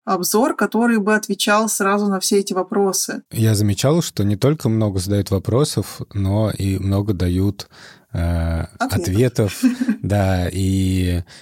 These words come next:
Speaker 2: меня иногда удивляет, насколько люди уверены в том, что они говорят, хотя явно они опираются скорее на какие-то свои интуитивные представления о том, что хорошо для птиц, а что плохо,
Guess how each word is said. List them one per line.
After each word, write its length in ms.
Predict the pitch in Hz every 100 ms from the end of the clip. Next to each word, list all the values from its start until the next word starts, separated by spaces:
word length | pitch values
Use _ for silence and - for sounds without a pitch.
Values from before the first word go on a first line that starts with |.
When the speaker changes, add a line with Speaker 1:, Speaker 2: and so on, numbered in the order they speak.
| _
Speaker 2:
меня 260 | 127 117 127
иногда 260 | 123 107 113
удивляет, 420 | 104 107 143 160
насколько 380 | 117 - 113 110
люди 260 | 110 110
уверены 640 | 107 98 104 113 95 90 85
в 60 |
том, 540 | - 95 90 85 104 -
что 280 | - - 92
они 560 | 92 92 87 85 95 98 -
говорят, 460 | 101 98 113 151
хотя 640 | - 95 - 110 110 110 101 - -
явно 380 | 107 107 113 104
они 160 | 98
опираются 520 | 98 - 95 104 - 98
скорее 500 | - 90 98 98 92
на 260 | 92 90
какие-то 320 | 101 - 92
свои 160 | - 92 -
интуитивные 540 | 98 101 - 156 143
представления 720 | 107 - 107 101 101 98 92
о 40 | 90
том, 360 | 95 92 85 -
что 180 | -
хорошо 360 | 92 90 87 92
для 140 | 87
птиц, 300 | 87 - 87
а 60 | 92
что 180 | - 92
плохо, 560 | 101 135 143 107 98